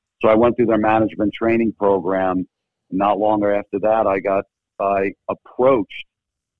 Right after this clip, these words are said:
by a recruiter in the industry that said, "Hey, there's a, an executive chef position open at a club in Greenwich, Connecticut. Are you interested?" <clears throat> in it? And I hadn't really known much about the country club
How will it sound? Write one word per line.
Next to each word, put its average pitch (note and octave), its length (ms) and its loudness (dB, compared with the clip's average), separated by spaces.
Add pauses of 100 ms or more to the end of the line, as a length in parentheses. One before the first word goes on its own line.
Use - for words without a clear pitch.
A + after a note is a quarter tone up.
(140)
by G#2+ 160 0
a A2 100 0
recruiter A#2 600 -4
in G#2 100 -4
the G#2 140 -4
industry A2 520 -6
that G2 200 -6
said, G#2 120 -8
"Hey, A#2+ 160 -4
there's G#2 220 -6
a, G2 180 -2 (600)
an A2 80 -2
executive A2+ 520 -2
chef C3 280 0 (100)
position G#2 400 -4
open A2 300 -2
at G#2+ 100 -2
a G#2+ 140 -4
club A#2+ 320 0
in A2 100 -2
Greenwich, G#2+ 420 -4
Connecticut. A2+ 460 -4
Are F#2+ 60 -4
you G2 140 -2
interested?" G2+ 580 -6 (1040)
<clears throat> G#3+ 340 2
in A#2 160 -4
it? G#2 220 -8
And A2+ 100 -8
I C3 200 0
hadn't B2 340 -6 (100)
really B2 320 -4
known A#2+ 360 -4
much B2 240 -4
about A#2 320 -4
the A2 120 -14
country A#2+ 400 -10
club A#2 260 -4